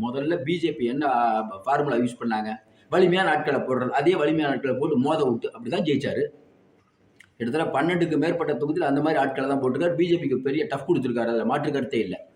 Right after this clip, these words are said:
இப்ப அனுப்பிரியா பட்டேல் இந்த நேரத்துல இதை சொல்ல வேண்டிய அவசியம் என்ன? ஏற்கனவே தேர்தல் நேரத்துல அவங்க இதே மாதிரி ஒரு கருத்தை சொன்னாங்க, "மன்னர்களுடைய ஆதிக்கம் முடிந்து விட்டது, இப்பெல்லாம் இ வி எம் மிஷின்ல தான், ஆ, ராஜ்யம் நடக்குது" அப்படின்னு சொல்லி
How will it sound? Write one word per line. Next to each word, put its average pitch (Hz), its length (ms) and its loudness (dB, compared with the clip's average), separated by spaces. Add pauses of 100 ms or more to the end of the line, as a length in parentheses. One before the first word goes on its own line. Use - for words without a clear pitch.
(320)
இப்ப 139 280 0
அனுப்பிரியா 226 500 2
பட்டேல் 170 200 2
இந்த 202 240 2
நேரத்துல 208 240 2
இதை 165 160 2
சொல்ல 143 240 0
வேண்டிய 139 220 2
அவசியம் 123 300 0
என்ன? 101 260 -8 (360)
ஏற்கனவே 156 600 2
தேர்தல் 180 420 2
நேரத்துல 131 300 -2
அவங்க 156 200 2
இதே 135 180 2
மாதிரி 151 180 4
ஒரு 110 80 2
கருத்தை 131 300 -2
சொன்னாங்க, 107 340 -4 (440)
"மன்னர்களுடைய 165 680 4
ஆதிக்கம் 147 500 2
முடிந்து 147 320 0
விட்டது, 107 640 0
இப்பெல்லாம் 147 360 0
இ 180 260 2
வி 208 100 2
எம் 165 220 2
மிஷின்ல 131 360 -4
தான், 180 200 2 (320)
ஆ, 110 260 0
ராஜ்யம் 131 400 2
நடக்குது" 110 520 0
அப்படின்னு 107 300 -4
சொல்லி 117 500 -2